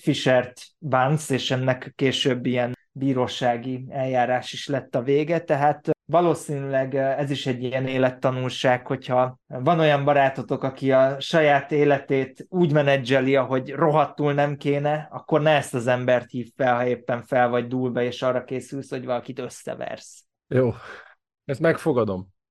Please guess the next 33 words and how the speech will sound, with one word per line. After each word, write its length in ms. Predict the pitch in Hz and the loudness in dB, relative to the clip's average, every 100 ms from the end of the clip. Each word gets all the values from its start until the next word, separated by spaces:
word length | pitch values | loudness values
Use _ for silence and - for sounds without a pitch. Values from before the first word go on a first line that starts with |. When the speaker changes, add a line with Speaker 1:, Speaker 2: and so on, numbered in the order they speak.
| _ | _
Speaker 2:
Legalábbis 460 | 113 107 107 98 135 | -4 0 0 -2 -2
Speaker 1:
Helyes. 20 | |
Speaker 2:
igyekszem. 640 | 98 101 92 - 95 92 - - | -2 -2 -4 -10 -12 -12 -14 -2
Jó, 240 | 240 151 | 2 2
szerintem 540 | - 156 151 156 156 | 2 2 4 2 0
ezzel 240 | 139 151 143 | 0 2 2
a 40 | |
klasszal 420 | 139 135 - 120 | 4 2 2 -2
véget 340 | 117 170 185 175 | 0 0 -2 0
értünk, 520 | 180 - 185 175 - | -2 -2 -4 -4 -6
akkor, 540 | 139 139 - 147 139 | -10 -10 -4 2 4
ö, 360 | 135 135 135 131 | 6 6 6 4
én 160 | 135 147 | 2 0
összegezném, 680 | 139 - 113 117 104 117 | -2 -4 -4 -4 -2 -4
hogy, 380 | 104 110 107 - _ _ | -2 -4 -6 -18 _ _
hogy, 280 | - 110 98 | -4 -2 0
ö, 180 | 113 110 | 0 0
kik 260 | 101 127 - | -2 -4 0
voltak, 600 | 113 110 - 110 110 - | 2 2 0 -4 -4 -10
ö, 240 | 110 107 95 | -8 -6 -6
az 320 | 110 110 104 | -6 -6 -6
idei 480 | 110 107 104 104 95 _ _ - | -6 -6 -4 -6 -10 _ _ -18
draftnak 640 | 95 110 107 - 117 104 | -8 -6 -6 -10 -12 -10
az 100 | 107 | -6
első 340 | 110 104 - | -6 -6 -8
tíz 280 | 104 113 104 | -6 -4 -4
választottja. 880 | 107 123 127 123 - 113 110 120 104 _ _ _ - | 0 2 2 0 -2 -4 -4 -6 -6 _ _ _ -12
Ez 180 | 107 | -8
egy 140 | 101 98 | -6 -4
gyengébb 400 | 117 127 131 120 | -2 -2 -2 -2
draft 320 | 117 113 - | -2 -2 -2
class 300 | 120 110 - | -4 -4 -4
volt. 260 | 110 107 | -6 -6